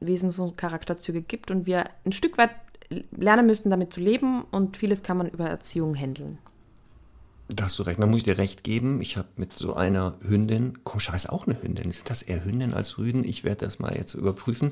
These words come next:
Speaker 2: zusammengelebt. Wir haben ja schon gesagt, Sozialverhalten wird natürlich auch gelernt im Umgang. Aber es gibt echt manche Hunde, die haben da echt Schwierigkeiten mit, das zu lernen. Ähm, und die brauchen manchmal etwas mehr Wiederholung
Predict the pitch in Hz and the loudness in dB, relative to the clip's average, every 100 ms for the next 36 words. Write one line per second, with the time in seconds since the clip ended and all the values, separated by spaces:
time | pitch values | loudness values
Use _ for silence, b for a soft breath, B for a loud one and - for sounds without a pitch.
0 | B B B B B - 95 110 135 123 | B B B B B 0 2 4 4 2
1 | 127 135 - - b b b - 101 113 | 0 0 -6 -18 b b b 0 4 4
2 | - 101 101 - 101 104 117 120 107 101 | 2 0 0 0 0 2 2 4 2 4
3 | 104 107 - 107 - - 92 107 - - | 2 2 -2 -2 -4 -2 0 2 0 0
4 | 113 101 - - 87 - - - 123 - | 0 -2 -4 -6 -2 0 -2 -4 -6 -4
5 | 147 - 123 139 113 113 123 117 - 135 | -4 -2 0 2 2 2 2 0 -4 -2
6 | 107 - 98 123 - 123 - - 98 104 | -2 -2 2 4 6 6 6 6 6 6
7 | 101 147 - B B B B 107 107 123 | 6 4 -2 B B B B 2 4 2
8 | - 147 175 117 - - 113 - - 127 | 2 2 4 4 2 2 0 -2 -4 -2
9 | 120 131 120 113 120 120 113 107 143 139 | 2 2 2 4 6 8 8 10 10 8
10 | 120 185 | 4 2